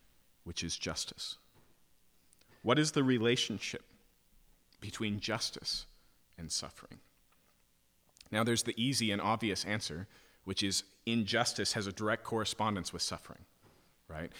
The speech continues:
In fact, when we call out injustice, it is primarily rooted in the fact that the consequence of injustice is suffering, imposed on other human beings by their choices, by their privilege, by their power, as we've seen in Micah,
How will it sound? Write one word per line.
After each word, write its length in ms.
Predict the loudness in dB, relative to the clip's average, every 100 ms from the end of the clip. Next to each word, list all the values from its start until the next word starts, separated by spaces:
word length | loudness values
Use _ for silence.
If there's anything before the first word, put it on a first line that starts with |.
| -4
In 80 | 4
fact, 220 | 6 6
when 180 | 2 2
we 120 | 2
call 500 | 0 2 8 10 10
out 300 | 10 10 10
injustice, 720 | 4 0 0 0 0 -2 -4 -4
it 120 | -2
is 140 | -4
primarily 960 | -6 -6 0 2 4 4 6 6 6 4
rooted 480 | 4 4 6 6 4
in 100 | 0
the 80 | -2
fact 360 | -2 -4 -4
that 120 | -8
the 60 | -10
consequence 760 | -6 2 2 2 -6 -6 -8 -8
of 80 |
injustice 640 | -8 -8 -8 -12 -14 -12 -14 -14 -20 -20 -12
is 140 | -6
suffering, 480 | -2 -2 -4 -6 -12 -14 -20 -20 -20 -14 -2
imposed 840 | 2 2 4 8 8 8 6 2
on 160 | 0 4
other 220 | 6 8
human 360 | 6 4 4 6
beings 380 | 4 2 0 -2
by 180 | -2 0
their 300 | 4 6 6
choices, 560 | 4 2 2 0 -6
by 200 | -4 -4
their 280 | 0 2 2
privilege, 520 | 2 -2 0 -2 -2
by 140 | -2 0
their 240 | 4 4
power, 400 | 6 8 8 6
as 160 | 2 -2
we've 160 | -4
seen 260 | 0 4 4
in 120 | 4
Micah, 360 | 2 -2 -4